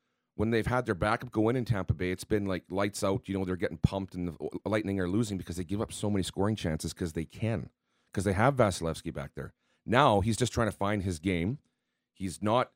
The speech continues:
a hundred percent. He's just trying to get back into a routine. He's not the Vasilevsky we know in nine games.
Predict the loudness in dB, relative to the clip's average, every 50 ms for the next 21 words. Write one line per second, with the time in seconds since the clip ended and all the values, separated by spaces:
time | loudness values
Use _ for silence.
0 | _ -8 -4 -2 0 0 0 0 0 -2 -2 -4 -4 -4 -6 -4 -2 -2 -2 0
1 | -2 0 0 -2 -2 0 0 -2 0 0 0 -2 0 0 0 0 0 -2 -2 -2
2 | -2 -2 0 -2 -2 -2 -2 -2 -2 -4 -4 -4 -2 -2 -4 -4 -4 -4 -4 -4
3 | -4 -4 -6 -4 -4 0 2 4 6 6 6 4 2 0 0 -2 -2 -2 -2 -2
4 | -2 -2 -4 -6